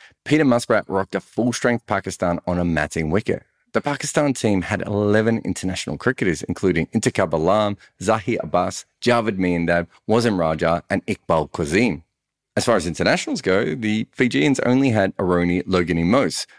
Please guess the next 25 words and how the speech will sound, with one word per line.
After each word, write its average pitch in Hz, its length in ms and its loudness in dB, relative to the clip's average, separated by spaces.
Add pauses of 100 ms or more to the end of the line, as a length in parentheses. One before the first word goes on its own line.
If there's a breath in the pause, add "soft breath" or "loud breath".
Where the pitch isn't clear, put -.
who 123 140 4
had 110 120 2
toured 139 360 2
New 110 120 2
Zealand 98 400 2
twenty-three 117 640 0
years 87 420 0
earlier. 95 440 0 (320 loud breath)
But - 140 -10
they 120 260 2
also 131 380 4
had 95 240 0
the 82 80 -4
medium-pace 90 560 0
Musprat, 92 420 0 (120)
who 127 120 4
was 104 100 0
born 113 280 2
in 110 80 -2
Queensland 85 480 0
but - 100 -8
never 95 240 2
played 85 300 -2
first-class 78 480 -2
cricket. - 340 -2